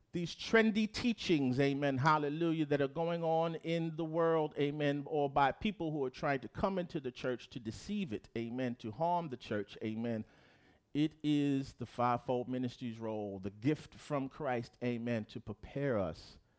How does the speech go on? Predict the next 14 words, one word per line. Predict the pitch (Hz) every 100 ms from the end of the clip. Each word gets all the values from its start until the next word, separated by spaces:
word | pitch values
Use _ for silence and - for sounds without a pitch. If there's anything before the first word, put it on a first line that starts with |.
| _ _ _ -
to |
teach | - 160 160 127
us | 113
about | 104 101 92
Jesus, | 82 101 90 85 -
hallelujah. | 95 90 90 87 90 95 90 78 80 - _ - -
Glory | 110 98
to |
God. | 87 95 90 82 - - - _ -
With | 117
that | 135 139
in | 135 139
mind, | 135 127 117
hallelujah, | 113 123 123 113 117 123 110 98